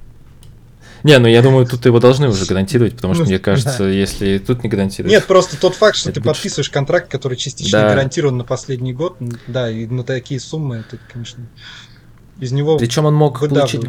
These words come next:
Speaker 1: гораздо больше на рынке.
Speaker 2: Да.
Speaker 1: Я думаю, условный Кьюбан бы кинул бы в него, мог бы пятнадцать и двадцать кинуть. Это вот как раз, э, вполне себе был похож бы на Марка.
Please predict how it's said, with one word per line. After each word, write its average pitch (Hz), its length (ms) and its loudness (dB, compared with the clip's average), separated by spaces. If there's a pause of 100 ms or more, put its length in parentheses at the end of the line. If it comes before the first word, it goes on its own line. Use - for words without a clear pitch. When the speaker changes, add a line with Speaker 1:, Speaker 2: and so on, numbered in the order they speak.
Speaker 1:
гораздо 131 260 0
больше 123 420 -2
на 92 80 -6
рынке. 107 440 -6 (120)
Speaker 2:
Да. 160 300 -2
Speaker 1:
Я 214 80 0
думаю, 120 280 2
условный 123 340 -2
Кьюбан 120 440 -4
бы 101 440 -2
кинул 104 260 -2
бы 98 140 -4
в 98 60 -10
него, 98 460 -2
мог 98 280 -4
бы 110 80 -6
пятнадцать 123 580 -2
и - 20 -10
двадцать 104 380 -4
кинуть. 90 440 -10
Это - 160 -14
вот 87 140 -14
как 95 200 -10
раз, 92 420 -8
э, 90 500 -8
вполне 104 360 0
себе - 160 -8
был 95 160 -6
похож 101 340 -6
бы 92 140 -8
на 92 100 -6
Марка. 90 360 -8